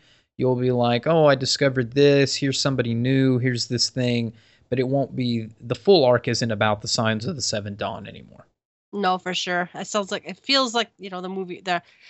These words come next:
Speaker 2: the storyline has moved on. So, and that's pro-, that's, that's only fair. It's time for, you know, there to be a new story arc.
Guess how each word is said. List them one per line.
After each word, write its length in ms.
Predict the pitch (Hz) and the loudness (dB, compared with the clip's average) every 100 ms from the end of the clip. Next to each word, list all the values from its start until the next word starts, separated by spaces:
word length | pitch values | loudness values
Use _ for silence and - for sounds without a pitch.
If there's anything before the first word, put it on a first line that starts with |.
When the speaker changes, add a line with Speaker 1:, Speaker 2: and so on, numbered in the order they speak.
| - - - | -20 -20 -8
Speaker 2:
the 220 | 185 175 | -4 -4
storyline 560 | - 277 269 262 254 226 | -4 -2 2 2 2 0
has 200 | 214 190 | -4 -4
moved 320 | 202 214 185 | -6 -6 -8
on. 640 | 110 180 180 175 165 165 151 | -4 -2 -2 -2 -6 -10 -14
So, 380 | - - 156 156 | -12 -10 -8 -10
and 200 | 170 269 | -6 -6
that's 120 | - | -4
pro-, 120 | - | -6
that's, 300 | 311 403 - - | -4 -4 -6 -8
that's 180 | 320 - | -8 -6
only 200 | 190 170 | -8 -8
fair. 400 | - 160 156 - _ _ _ _ _ _ | -8 -6 -6 -10 _ _ _ _ _ _
It's 120 | - | -10
time 240 | - 202 202 | -4 -4 -4
for, 280 | 196 196 196 | -6 -8 -8
you 120 | 185 | -10
know, 220 | 160 175 _ _ _ | -10 -12 _ _ _
there 80 | 180 | -16
to 60 | 180 | -8
be 100 | 175 | -6
a 40 | |
new 360 | 175 175 175 170 | -2 -2 -2 -4
story 380 | - 180 175 175 | -8 -6 -6 -4
arc. 280 | 170 175 | -4 -8